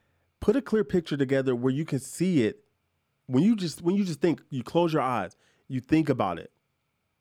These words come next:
It's one of those things where your vision is so clear that you can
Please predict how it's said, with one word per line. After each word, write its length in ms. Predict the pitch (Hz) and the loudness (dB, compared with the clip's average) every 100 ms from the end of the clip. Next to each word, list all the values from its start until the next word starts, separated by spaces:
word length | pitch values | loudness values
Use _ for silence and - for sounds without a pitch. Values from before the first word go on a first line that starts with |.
| _ _ _ _ _ _ _ _ _ _ _ _ _ _ _ _ _ _ _ | _ _ _ _ _ _ _ _ _ _ _ _ _ _ _ _ _ _ _
It's 160 | 147 135 | -6 -2
one 180 | 151 | 0
of 60 | 185 | 2
those 140 | 170 | 0
things 240 | 175 170 147 | 2 0 2
where 180 | 131 123 | 0 0
your 200 | 123 120 | 0 -2
vision 420 | 113 160 175 156 | 0 0 0 0
is 140 | 123 | -2
so 360 | - - 160 180 | -4 -2 0 0
clear 540 | - - 175 131 104 - _ _ | -4 -2 2 2 0 -6 _ _
that 140 | 135 123 | -2 -2
you 180 | 139 165 | 0 -2
can 280 | 147 127 | 0 0